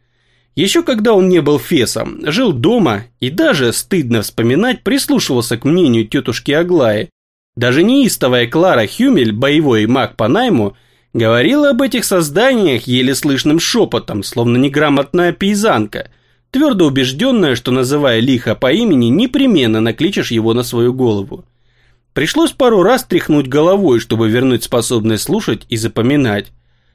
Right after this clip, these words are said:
Как только мы управим всё потребное здесь, ты отправишься в дорогу. На дозорный пост возле Царь горы. Если всё пройдёт хорошо, к тому времени наша троица уже доберётся до цели.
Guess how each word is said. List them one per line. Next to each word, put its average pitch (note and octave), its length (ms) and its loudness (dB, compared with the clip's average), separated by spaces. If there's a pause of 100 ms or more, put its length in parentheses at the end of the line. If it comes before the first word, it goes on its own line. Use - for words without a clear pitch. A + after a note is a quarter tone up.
(120)
Как A#2 260 -2
только G3+ 340 0
мы G3+ 180 2
управим F3+ 460 2
всё C3+ 160 -2
потребное C3 600 0
здесь, B2+ 440 -2
ты - 260 0
отправишься C#3+ 600 0
в - 20 -2
дорогу. C#3+ 580 0 (440)
На B2 100 -2
дозорный A#3 460 2
пост - 360 -4
возле D#3 280 0
Царь C#3 240 0
горы. B2 460 0 (220)
Если C3+ 360 -2
всё A#3 180 -2
пройдёт A3 320 -2
хорошо, A#3 540 0
к - 80 -10
тому A#2+ 240 0
времени F#3+ 360 2
наша A#2 300 0
троица C4+ 400 0
уже E3+ 220 2
доберётся C3 500 0
до D#3+ 160 0
цели. C3 460 -2